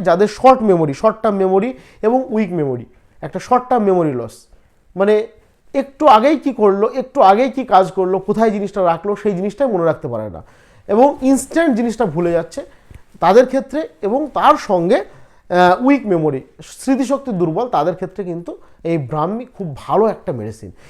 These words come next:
এবং এগুলো ছাড়াও আর একটা যে ডিজিজ যেটা, যেমন হুপিং কফ, হুপিং কাশি, যেটা এখনকার দিনে হুপিং কাশি সেরকমভাবে আর দেখা যায় না, যেটা আগে খুব কমনলি হতো। হুপিং কাপি-, হুপিং কাশির ক্ষেত্রেও কিন্তু,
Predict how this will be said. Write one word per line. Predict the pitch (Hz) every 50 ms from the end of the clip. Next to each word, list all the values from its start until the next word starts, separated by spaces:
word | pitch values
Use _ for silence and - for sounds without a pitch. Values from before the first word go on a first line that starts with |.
| - -
এবং | 240 302 339 - 262
এগুলো | 220 185 233 226 214
ছাড়াও | 220 - - 160 185 240 311 - - 403 - - _ _ _ _ _ - 131 123 147
আর | 160 180 208
একটা | - - - 220 190 185
যে | 170 175 175 170 165 160 151 139 131
ডিজিজ | 160 156 160 208 247 214 156 160
যেটা, | 160 175 226 208
যেমন | 202 220 220 160 160
হুপিং | 180 160 247 233 202 - -
কফ, | 123 117 101 - - _ _ _ _ _ _ _ _ - - -
হুপিং | 220 - 277 269 247 185 160
কাশি, | 170 160 - 202 185 156
যেটা | 156 156 - - - _ _ _ _ _ _ _ - -
এখনকার | - - 302 285 269 269 240 185
দিনে | 226 254 240 190
হুপিং | 196 190 240 226 214 180
কাশি | 180 175 214 202
সেরকমভাবে | - 185 175 175 170 - 196 185 185 170 190 175
আর | 147 139 156
দেখা | 147 - 196 180
যায় | 156 151 160
না, | 175
যেটা | 165 170 165 143
আগে | 143 156 165 143
খুব | 190 185 160 -
কমনলি | 180 196 226 233 214 190 160 151
হতো। | 147 - 233 - - - - - _ - 175
হুপিং | 170 180 220 214 190 -
কাপি-, | 196 175 214 208 214 175
হুপিং | 156 156 208 226 208
কাশির | - 190 170 - 226 190
ক্ষেত্রেও | - 185 170 - - 247 269 226 233
কিন্তু, | 196 180 170 277